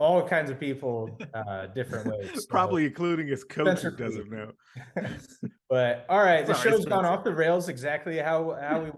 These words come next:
Speaker 1: want it, how we always anticipate it. So, uh, again, Iowa, Nebraska, three o'clock on Big Ten Network. Uh, you follow along nebraska dot rivals dot com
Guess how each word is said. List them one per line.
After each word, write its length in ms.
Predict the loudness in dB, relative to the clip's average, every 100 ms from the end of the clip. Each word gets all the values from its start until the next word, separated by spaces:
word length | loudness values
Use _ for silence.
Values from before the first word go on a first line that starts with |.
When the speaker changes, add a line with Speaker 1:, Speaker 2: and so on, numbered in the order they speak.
| -8
Speaker 1:
want 180 | -6
it, 160 | -4 -4 -4
how 80 |
we 140 | -4 -4
always 280 | -6 -6 -10
anticipate 600 | -12 -12 -12 -4 -2 -2
it. 160 | -4
So, 560 | -4 -2 0 0 -4 -12 _ _ _
uh, 360 | -4 -2 -2 -4
again, 520 | -4 2 2 2 -2 -14 _ _ _ _
Iowa, 480 | -2 2 2 2 0
Nebraska, 580 | 0 0 0 0 -2 -4
three 220 | -4 -6
o'clock 400 | -4 -2 -2 0
on 160 | -2 -2
Big 200 | -6 -4
Ten 220 | -4 -2
Network. 580 | -2 -2 -2 -2 -2 -10
Uh, 320 | -6 -4 -4 -8 -12
you 140 | -10
follow 360 | -6 -2 0 0
along 360 | -2 -2 -2 -4
nebraska 420 | -4 -4 -4 -4
dot 160 | -4 -2
rivals 280 | -2 -2
dot 220 | -4 -6 -6
com 420 | -4 -4 -4